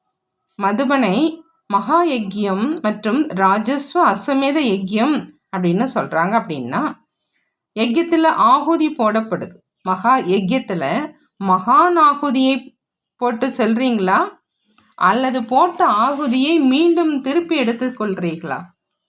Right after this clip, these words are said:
போ-, அந்த போட்ட ஆகுதியை மீண்டும் திருப்பி எடுத்துக்கொள்கிறீர்களா? எப்படி பெயர் கொடுக்குறீங்களோ, அதே மாதிரி காரியமும் செய்றீங்களா அல்லது இல்லையா? பெயர் மகா யஜ்யம், பரிவர்த்தனை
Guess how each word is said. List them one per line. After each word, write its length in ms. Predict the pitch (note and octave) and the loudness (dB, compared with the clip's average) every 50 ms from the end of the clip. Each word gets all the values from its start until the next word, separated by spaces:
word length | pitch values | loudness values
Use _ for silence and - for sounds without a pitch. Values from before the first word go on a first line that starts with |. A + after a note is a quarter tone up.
| _ _ _ _ _ _ _ _ _ _ _ _ _ _ _ _ _ _ _ _ _ _ _ _ _ - | _ _ _ _ _ _ _ _ _ _ _ _ _ _ _ _ _ _ _ _ _ _ _ _ _ -6
போ-, 300 | G3+ G3+ G3+ G#3 A3 - _ _ _ _ _ _ _ _ _ - - | -4 -2 -2 -4 -4 -8 _ _ _ _ _ _ _ _ _ -6 -4
அந்த 160 | G3 G#3+ G3 F3+ | -2 -2 -2 -2
போட்ட 300 | F3+ - A3+ C4 C4 C4 C#4+ A#3 | 0 2 2 2 2 4 4 4
ஆகுதியை 560 | G#3+ G#3+ A#3+ A3+ C#4+ C#4 A#3 A3 G#3+ G#3 C#4 D#4+ | 4 4 2 0 0 0 0 0 0 0 2 2
மீண்டும் 480 | D#4 C4+ B3+ C4+ C#4 C4+ B3 D4 D#4 F4 F4+ - - _ _ _ | 2 2 2 2 2 2 2 2 0 0 -2 -4 -10 _ _ _
திருப்பி 340 | - B3 B3+ C#4+ D4+ - D#4+ D4+ | -8 -6 -6 -4 -2 0 0 2
எடுத்துக்கொள்கிறீர்களா? 960 | A#3 A3 A3+ A3+ C#4 C4 - B3 B3 A#3 B3 A#3+ A#3+ A#3 A#3+ A#3 G#3+ G#3+ A3 A#3+ B3+ - - _ _ _ _ _ _ _ _ _ _ _ _ _ _ - | 2 0 0 -2 -4 -4 -2 -2 -2 -2 -2 -2 -2 0 0 0 0 2 0 0 -2 -6 -14 _ _ _ _ _ _ _ _ _ _ _ _ _ _ -6
எப்படி 300 | G#3+ A3 A3 A#3+ C#4+ D4+ C#4+ - | -4 -2 0 0 0 0 0 -2
பெயர் 340 | - A3 G#3 A3 B3+ C#4 C4+ - | -2 0 0 0 0 -2 -2 -2
கொடுக்குறீங்களோ, 680 | C4+ B3 A3+ A3+ A3+ A#3+ A#3 G#3+ G3+ F#3 E3+ E3 E3 F#3+ C4+ E4+ E4 - | -2 -2 -2 0 -2 -2 -2 0 0 -2 -2 0 0 0 0 0 0 0
அதே 300 | G3 G3+ F#3+ A3 A3+ B3 C4 | 0 0 2 2 2 2 2
மாதிரி 400 | C#4 B3+ G3+ G3 F#3+ F#3 F#3+ D#4 D#4+ | 2 2 2 0 0 0 0 0 0
காரியமும் 680 | D#4 - B3 G#3+ A3 B3 C#4+ D4 C4+ C4 C4 C4+ C#4+ C4+ | 0 2 2 4 4 4 2 2 0 2 2 0 0 -2
செய்றீங்களா 580 | - A#3 G3 G#3 G3+ G#3 G3 F3 D#3+ D#3+ F3+ A#3+ F4+ | -2 -2 -2 -2 -2 -2 -2 -2 -2 0 0 0 2
அல்லது 320 | F4 A#3+ B3 A#3+ A#3 A#3 G#3 | 0 0 0 0 0 0 0
இல்லையா? 460 | F3 F3 G3 G#3 G3+ G3 E3 E3+ F#3 F#3+ F3 F3+ - - _ _ _ _ _ _ _ _ _ _ _ _ _ _ _ _ _ _ - | 0 0 0 -2 -2 -2 -2 -2 -2 -2 -4 -6 -10 -14 _ _ _ _ _ _ _ _ _ _ _ _ _ _ _ _ _ _ -4
பெயர் 360 | G3 F#3 F#3 G#3 B3+ D#4 F4 D#4 - - - | -2 0 2 2 2 2 2 0 -2 -2 0
மகா 300 | A#3+ A#3+ B3 B3+ E4 E4 F4 | 2 2 2 4 2 2 2
யஜ்யம், 480 | F4 D#4+ D4 B3 A3 A3 F#3 D#3+ F3+ | 2 0 -2 -2 -2 -2 -2 -2 -2
பரிவர்த்தனை 600 | - A#3 B3 C#4 C#4+ D4 C#4+ C#4+ C#4+ D4 C#4+ C#4+ | 0 0 0 0 0 -2 -2 -4 -4 -4 -2 -2